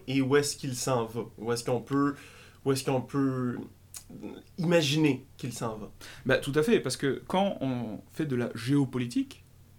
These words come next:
Speaker 2: qu'est-ce qu'on fait ? Ben, on s'intéresse à d'où vient un pays, comment est, s'est-il constitué, quelle est sa géographie et quelle est sa capacité, justement, sa, sa puissance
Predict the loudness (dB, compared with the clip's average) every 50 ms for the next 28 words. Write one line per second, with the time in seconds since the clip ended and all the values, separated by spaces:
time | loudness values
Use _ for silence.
0 | -20 -20 -18 -8 -4 -4 -4 -2 -2 -4 -2 -2 -2 0 0 0 0 0 0 -2
1 | -2 -2 -2 -2 -2 0 0 -2 -2 -2 -2 0 0 0 0 -2 -6 -14 -12 -12
2 | -12 -12 -10 -8 -4 -2 -2 0 2 2 2 2 0 0 0 -2 -2 -2 -2 -4
3 | -4 -6 -10 -18 -20 -20 -20 -8 -4 -2 0 2 0 0 -2 -6 -8 -4 -4 -4
4 | -4 -4 -8 -6 -4 -6 -6 -6 -6 -8 -8 -6 -2 -2 -2 -2 -2 -8 -12 -20
5 | -20 -20 -8 0 4 4 6 6 4 4 4 2 0 0 2 2 2 2 2 0
6 | -2 -2 -2 -2 -2 -2 -2 -4 -12 -20 -20 -10 -4 -4 -2 -2 0 -2 2 2
7 | 2 2 2 -2 -4 -4 -4 -4 -4 -6 -6 -6 -6 -4 -4 -4 -2 -4 -6 -10
8 | -10 -10 -6 -6 -4 -4 -6 -6 -8 -10 -10 -10 -10 -12 -12 -10 -6 -4 -2 -2
9 | 0 0 0 -2 -2 -2 -4 -8